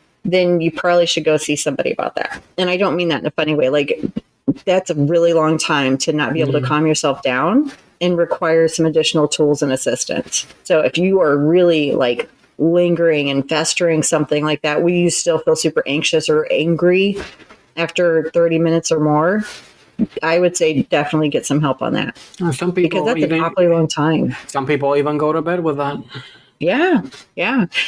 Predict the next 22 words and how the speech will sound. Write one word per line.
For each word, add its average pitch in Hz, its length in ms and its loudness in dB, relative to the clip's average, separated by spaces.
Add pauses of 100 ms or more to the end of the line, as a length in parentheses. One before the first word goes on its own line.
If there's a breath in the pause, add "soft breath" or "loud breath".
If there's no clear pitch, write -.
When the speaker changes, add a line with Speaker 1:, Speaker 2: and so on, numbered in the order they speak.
Speaker 1:
You, 196 320 2
it's 220 240 0
not 262 300 2
to 254 80 0
say 208 260 0
that 180 140 0
you 196 120 0
have 185 200 0
to 185 60 -2
be 180 120 2
void 175 380 2
of 160 100 0
negative 165 380 0
emotion. 156 720 0 (720)
It's 175 180 0
just 196 280 -2
about 175 340 0
have 175 180 -2
the 175 80 4
severity 160 480 2
turned 147 280 0
down, 151 360 -2